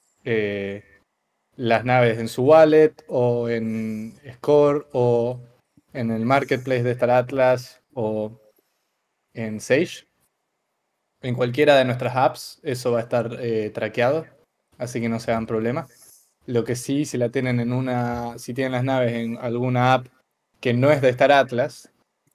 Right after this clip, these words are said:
como por ejemplo, no sé, algún Escrow Market, sé que hay, hay algunos guilds que tienen eso,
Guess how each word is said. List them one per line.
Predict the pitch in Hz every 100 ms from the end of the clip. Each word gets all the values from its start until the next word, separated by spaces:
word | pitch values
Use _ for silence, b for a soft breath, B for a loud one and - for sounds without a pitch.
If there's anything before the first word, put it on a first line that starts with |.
| _
como | 127 117
por | 120
ejemplo, | 110 127 120 117
no | 110
sé, | 107 113
algún | 110 113 113
Escrow | 113 - 113
Market, | 113 127 123 117 127 117 110
sé | - 120
que | 113 110 110
hay, | 110 117
hay | 117 113
algunos | 117 117
guilds | 117 117 113
que | - 120
tienen | 123 117
eso, | 120 123 165